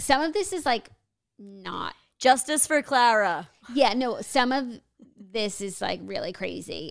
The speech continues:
Speaker 1: And, of course, the last one is Our Country Friends.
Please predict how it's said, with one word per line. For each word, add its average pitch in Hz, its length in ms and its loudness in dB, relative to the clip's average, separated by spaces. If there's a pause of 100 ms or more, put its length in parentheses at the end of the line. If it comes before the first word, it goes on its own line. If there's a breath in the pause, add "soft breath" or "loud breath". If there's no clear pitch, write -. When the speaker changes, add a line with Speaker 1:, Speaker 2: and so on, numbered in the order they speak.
Speaker 1:
And, 214 340 -2
of 208 200 -2
course, 196 260 -2
the 202 140 -6
last 185 420 -4
one 180 300 -8
is 180 260 -12
Our 180 140 -10
Country 175 400 -12
Friends. - 760 -14